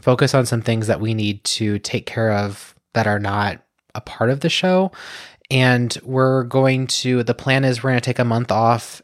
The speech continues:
and then we're gonna give you guys twenty-five more episodes, and then take another month off, and then do twenty-five more episodes until we get to a point where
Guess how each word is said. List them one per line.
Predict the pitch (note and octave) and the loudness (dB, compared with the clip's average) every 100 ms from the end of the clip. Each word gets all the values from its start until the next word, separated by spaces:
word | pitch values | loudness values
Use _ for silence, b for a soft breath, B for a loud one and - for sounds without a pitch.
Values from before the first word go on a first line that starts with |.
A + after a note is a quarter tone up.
| - | -4
and | A#2+ | -2
then | A#2 A2+ | 0 2
we're | A#2 A#2 | 2 2
gonna | A#2+ A2 | 0 0
give | A2+ A2 G#2 | 0 0 -2
you | G#2+ G#2+ | -6 -2
guys | G#2 G2+ G2 G#2 - | 0 0 -2 -4 -6
twenty-five | - B2 A#2 A#2 A2 | -8 -2 0 0 0
more | A2+ G#2 | 0 -2
episodes, | G#2+ A#2 C#3+ D#3 D#3+ - - - b b b | -2 -2 2 4 2 -2 -10 -12 b b b
and | B2 | -4
then | A2+ | -2
take | A2+ G#2+ | -2 -2
another | A2 G#2+ G#2+ | 0 0 0
month | G#2+ A2 | -2 0
off, | A2 G#2+ G#2+ - - B B B | 0 2 0 -6 -20 B B B
and | A#2 | -4
then | G#2 G#2+ G#2 | -2 -4 -6
do | - G#2 | -4 -4
twenty-five | - A2 A2 G#2 G#2+ | -2 -2 0 -2 -2
more | A2 | -2
episodes | G#2 G#2+ - A2+ A2+ A2 b b - | -2 -4 -4 -2 -2 -6 b b -8
until | C#3 F3 | 0 2
we | F#3+ | 4
get | F3+ | 2
to | - D#3+ | 2 0
a | |
point | - D3 C#3 - | 2 -2 -2 -2
where | C3+ B2+ B2+ B2 B2 B2 | 0 4 4 4 2 -4